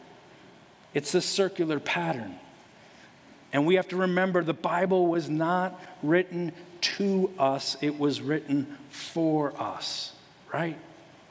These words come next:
It wasn't written to us. We're not the original audience.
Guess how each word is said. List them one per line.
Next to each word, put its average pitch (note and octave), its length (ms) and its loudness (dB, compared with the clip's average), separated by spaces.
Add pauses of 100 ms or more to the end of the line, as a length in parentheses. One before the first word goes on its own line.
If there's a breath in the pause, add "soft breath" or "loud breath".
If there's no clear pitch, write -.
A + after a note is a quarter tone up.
(520)
It D#3 180 2
wasn't F3+ 340 2
written F3+ 320 2
to G3 220 4
us. D#3 120 0
We're E3+ 120 0
not F#3 260 0
the F#3 120 4
original D#3 580 0
audience. D3+ 560 2